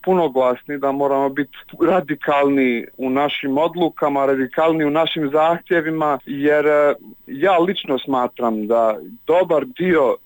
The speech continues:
ljudi postavljeni politički u kantonu, u federalnom parlamentu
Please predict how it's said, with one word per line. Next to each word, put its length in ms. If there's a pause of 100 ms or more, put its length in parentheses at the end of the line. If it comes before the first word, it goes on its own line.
ljudi 340
postavljeni 720
politički 760 (220)
u 140
kantonu, 720
u 240
federalnom 580
parlamentu 1000